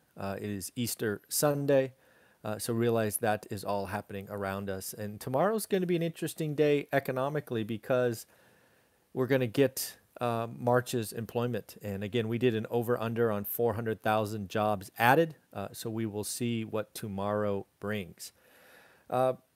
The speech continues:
first and foremost, it is Thursday, so we have to talk about the unemployment claims. They were disappointing. N-, I mean, we broke the psychological barrier of seven hundred thousand last week to the downside. It was actually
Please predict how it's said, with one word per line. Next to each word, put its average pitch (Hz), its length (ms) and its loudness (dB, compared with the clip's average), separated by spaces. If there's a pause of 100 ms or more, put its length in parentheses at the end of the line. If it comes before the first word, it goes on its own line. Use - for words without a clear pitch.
(120)
first 202 300 6
and 202 120 2
foremost, 190 460 8
it 180 100 6
is 165 160 0
Thursday, 165 460 8
so 147 160 0
we 135 140 4
have 143 300 2
to 131 100 -2
talk 123 340 0
about 117 460 0 (240)
the 107 520 -4
unemployment 123 640 0
claims. 123 500 -2 (440)
They 165 140 6
were 180 120 10
disappointing. 117 680 0 (460)
N-, 127 200 -8 (180)
I 117 160 -2
mean, 113 400 -6 (1400)
we 131 120 4
broke 139 380 8
the 139 120 6
psychological 123 1160 2
barrier 117 480 2
of 95 100 -6
seven 120 320 0
hundred 113 400 -4
thousand 113 520 0
last 113 340 0
week 113 300 -4
to 107 100 -6
the 92 100 -6
downside. 123 840 0
It - 20 -10
was 113 160 -6
actually 127 480 -2